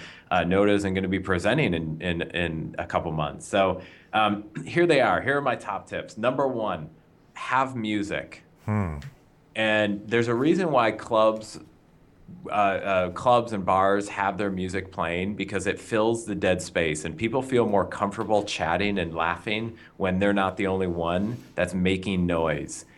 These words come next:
Speaker 1: And so from the moment you set up your computer or your laptop, have some sort of music playing in the background. And the rule of speaking is that whenever you're not talking as the presenter or the facilitator,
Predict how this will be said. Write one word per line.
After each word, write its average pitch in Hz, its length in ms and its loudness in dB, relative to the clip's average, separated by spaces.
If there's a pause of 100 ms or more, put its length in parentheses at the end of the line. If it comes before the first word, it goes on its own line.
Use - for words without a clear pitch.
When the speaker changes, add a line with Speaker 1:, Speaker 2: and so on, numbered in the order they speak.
(100)
Speaker 1:
And 92 160 -2
so 98 360 2
from 104 240 0
the 101 60 2
moment 117 560 4
you 117 140 2
set 113 320 2
up 110 180 2
your 104 160 -2
computer 101 480 -2
or 95 40 4
your 90 140 2
laptop, 85 520 -2
have 104 220 -2
some 110 260 -4
sort 113 220 -2
of 104 80 -4
music 90 400 -4
playing 85 240 -4
in 80 80 -6
the 80 80 -4
background. 78 640 -4 (360)
And 107 120 0
the 107 80 4
rule 160 680 4
of 110 220 2
speaking 110 540 0
is 90 300 0
that 90 280 2
whenever 120 500 2
you're 107 420 2
not 98 380 -2
talking 123 640 -4
as 92 200 -2
the 98 100 -2
presenter 90 580 -2
or 101 60 0
the 90 80 -2
facilitator, 113 880 -2